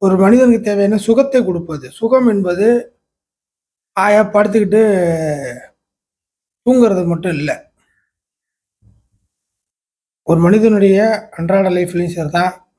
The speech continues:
இல்லைனாக்கா ஃபியூச்சர்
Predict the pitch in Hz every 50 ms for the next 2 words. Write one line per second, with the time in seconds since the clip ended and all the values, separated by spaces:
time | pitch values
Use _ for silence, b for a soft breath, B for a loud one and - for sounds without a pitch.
0 | _ _ _ _ _ _ _ _ _ _ _ _ _ _ _ _ _ _ _ _
1 | _ _ _ _ _ _ _ _ _ _ _ _ _ _ _ _ _ _ - 151
2 | 165 165 165 165 156 135 - 175 180 185 185 - - - _ _ - 202 208 -
3 | - 208 185